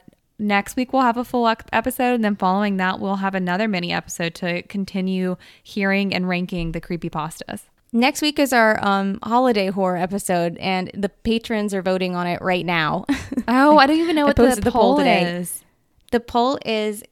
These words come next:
Speaker 2: Krampus, Better Watch Out, and Gremlins.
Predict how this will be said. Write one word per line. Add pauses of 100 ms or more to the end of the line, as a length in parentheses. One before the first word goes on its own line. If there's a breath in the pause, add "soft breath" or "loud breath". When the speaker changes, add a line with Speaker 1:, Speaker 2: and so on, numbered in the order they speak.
Speaker 2:
Krampus, (840)
Better
Watch
Out, (460)
and
Gremlins.